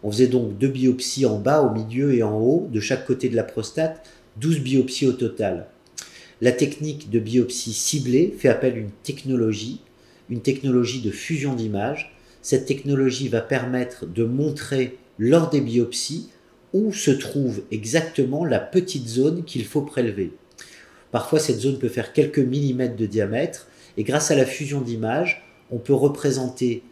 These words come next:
sur l'appareil d'échographie la zone anormale qui a été vue lors de l'I R M. On peut ainsi diriger les biopsies uniquement vers cette zone et ainsi réduire le nombre de biopsies,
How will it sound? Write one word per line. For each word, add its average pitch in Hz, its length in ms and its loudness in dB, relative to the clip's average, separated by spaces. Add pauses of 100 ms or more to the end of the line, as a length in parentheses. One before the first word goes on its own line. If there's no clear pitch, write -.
(220)
sur - 380 2
l'appareil 135 460 2
d'échographie 120 800 -4 (180)
la 117 180 4
zone 143 460 0
anormale 131 720 0
qui - 160 2
a 123 60 6
été 120 240 0
vue 135 220 -6
lors 117 200 2
de 113 80 -2
l'I 104 260 -4
R 92 140 -6
M. 73 120 -8 (720)
On - 40 -10
peut 127 120 2
ainsi 117 280 0
diriger 110 360 -2
les 107 120 0
biopsies 104 640 -6 (120)
uniquement 151 460 0
vers 113 180 -2
cette 101 220 -2
zone 127 380 0 (340)
et 117 80 -2
ainsi 131 560 -2
réduire 127 380 0
le 120 100 -2
nombre 113 220 -6
de 104 100 -4
biopsies, 101 680 -6